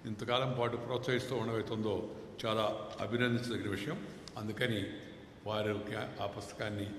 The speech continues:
చేయడం అవుతుందో, ఆ చర్యను కూడా నేను అభినందిస్తూ ఉన్నాను. దాంతోపాటు ఈ పుస్తకాన్ని పబ్లిష్ చేసిన, ఆ, రైతు నేస్తం వెంకటేశ్వరరావు గారికి, అలాగే పబ్లిషర్గా ముందుకు వచ్చిన డెక్క మరి విజయ్ కుమార్ గారికి, దాన్ని సమీక్ష చేసిన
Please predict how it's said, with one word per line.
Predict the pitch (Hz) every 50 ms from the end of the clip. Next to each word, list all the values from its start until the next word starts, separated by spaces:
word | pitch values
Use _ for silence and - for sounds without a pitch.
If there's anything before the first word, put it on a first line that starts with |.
| - 101
చేయడం | 113 107 107 104
అవుతుందో, | 101 98 - 101 101 101 101 92 - - - - - - - -
ఆ | 107 104 101 - -
చర్యను | 113 113 113 117 113
కూడా | 107 107 107
నేను | 104 104 98 98 95 98 - - - - - - - - - - - -
అభినందిస్తూ | 98 95 104 101 98 95 92 - - - 101
ఉన్నాను. | 95 90 85 90 90 - - - - - - - - - - 113
దాంతోపాటు | 117 117 117 110 123 120 123 139 131 131 131 110 - - - - - - - - - - - - - - - - - - - - - 120
ఈ | - 117 123
పుస్తకాన్ని | - - 143 139 139 127 120 117 120
పబ్లిష్ | 120 127 127 120 - 139
చేసిన, | 123 131 131 123 113 104 98 - - - - - - - - - - - 123 110
ఆ, | 110 107
రైతు | 107 113 120 - -
నేస్తం | 120 117 110 - 120 113
వెంకటేశ్వరరావు | 104 104 113 120 107 - 113 110 104 101
గారికి, | 101 95 - - - - - - - - - - - - - - -
అలాగే | - 110 117 113 113 113 110 117 - - -
పబ్లిషర్గా | 113 110 117 113 110 117 110 107 - 107
ముందుకు | 107 110 110 110 - 113
వచ్చిన | 101 - 117 107 92
డెక్క | 95 98 90 - - 107 95 95 - - - - - - - -
మరి | - 101 101
విజయ్ | 92 98 107 117 107
కుమార్ | - - 101 98 95 95
గారికి, | 90 90 90 90 - - - 107 - - - - - - - -
దాన్ని | - 101 104 101
సమీక్ష | - - 117 123 117 - 120
చేసిన | 110 107 101 104 117